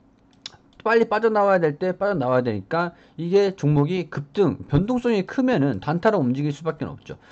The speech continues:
중장기적으로 안정적으로 이렇게, 이렇게 올라가는 종목은 중장기 종목은 아니잖아요. 그렇죠?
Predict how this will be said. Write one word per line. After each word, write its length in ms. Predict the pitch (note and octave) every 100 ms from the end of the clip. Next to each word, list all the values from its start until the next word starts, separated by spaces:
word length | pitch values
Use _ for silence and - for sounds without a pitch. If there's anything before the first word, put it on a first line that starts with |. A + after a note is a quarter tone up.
| - -
중장기적으로 540 | D#3+ F#3+ A#3+ A3+ G#3+
안정적으로 720 | - G3+ A#3 B3+ A#3+ A#3 F#3+ F3
이렇게, 260 | - G3
이렇게 400 | F3 F3 F3 F#3
올라가는 480 | F3+ D#3 D#3+ D#3 D3+
종목은 420 | C#3 C3 C3+ D#3+
중장기 360 | C#3+ C#3 G#3 A3+
종목은 360 | G#3+ G3 G3+
아니잖아요. 520 | G2+ G2+ A#2+ G2 E2 F2
그렇죠? 320 | G2 F#2+ E3+